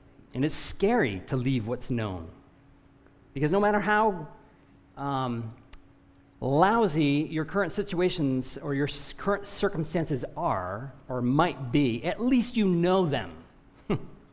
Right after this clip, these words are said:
But you can trust me. You've gotta trust me.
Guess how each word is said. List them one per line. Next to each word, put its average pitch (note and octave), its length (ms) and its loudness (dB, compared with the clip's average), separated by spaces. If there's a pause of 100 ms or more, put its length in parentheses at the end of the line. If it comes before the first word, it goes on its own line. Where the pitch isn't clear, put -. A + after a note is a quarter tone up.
(1500)
But D3 120 -2
you F#3 120 0
can B3+ 160 0
trust D4 340 2
me. B2 240 -2 (1700)
You've A#2 180 -10
gotta G3 260 6
trust - 400 -4
me. A2+ 240 -6